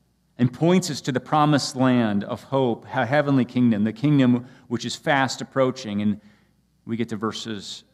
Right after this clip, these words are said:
sixteen and seventeen. Look at verses sixteen and seventeen. The kingdom of heaven explodes.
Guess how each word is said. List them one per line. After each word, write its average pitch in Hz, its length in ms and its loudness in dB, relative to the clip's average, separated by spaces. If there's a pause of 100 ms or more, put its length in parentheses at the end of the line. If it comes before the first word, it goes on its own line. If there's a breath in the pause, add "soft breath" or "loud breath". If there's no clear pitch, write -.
(100)
sixteen 113 520 -6
and 98 100 -6
seventeen. 95 560 -8 (1200)
Look 147 100 -14
at 170 80 -6
verses 123 300 -8
sixteen 120 380 -4
and 104 80 -4
seventeen. 98 480 -10 (420)
The - 80 -12
kingdom 151 340 2
of 160 80 -2
heaven 113 420 -2 (240 soft breath)
explodes. 151 1400 2